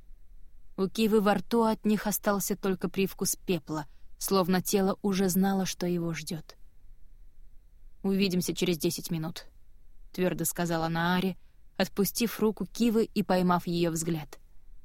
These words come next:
Янтарные глаза надзирательницы пылали яростным пламенем, словно она пыталась поделиться с Кивой всей своей силой, всей уверенностью,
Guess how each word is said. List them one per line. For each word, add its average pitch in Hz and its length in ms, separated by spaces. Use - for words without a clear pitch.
Янтарные 208 680
глаза 190 460
надзирательницы 196 840
пылали 202 400
яростным 190 580
пламенем, 175 520
словно 196 440
она 196 140
пыталась 202 460
поделиться 208 560
с - 100
Кивой 220 300
всей 233 300
своей 208 360
силой, 165 500
всей - 400
уверенностью, 226 880